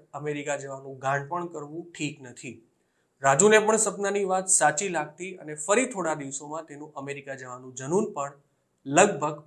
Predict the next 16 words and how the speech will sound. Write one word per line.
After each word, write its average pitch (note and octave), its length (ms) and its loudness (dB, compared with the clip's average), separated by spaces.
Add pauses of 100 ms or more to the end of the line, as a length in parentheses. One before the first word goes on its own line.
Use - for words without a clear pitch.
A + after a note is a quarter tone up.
ઉતરી F#3 300 0
ગયું B2 320 -4
હતું. C3 260 -18 (640)
રાજુ F3 360 10
અમેરિકાને A#3+ 640 6
ભૂલી F3+ 320 0
ચૂક્યો G3 400 -4
હતો, G3 300 -4
પરંતુ F3 440 -6
હવે D3+ 260 -8
જાણે D#3+ 340 -10 (160)
અમેરિકા G#3 640 6
રાજુને D#3 460 0
બોલાવવાની C#3 760 -4
તૈયારીમાં C3+ 760 -2
હતું. - 280 -20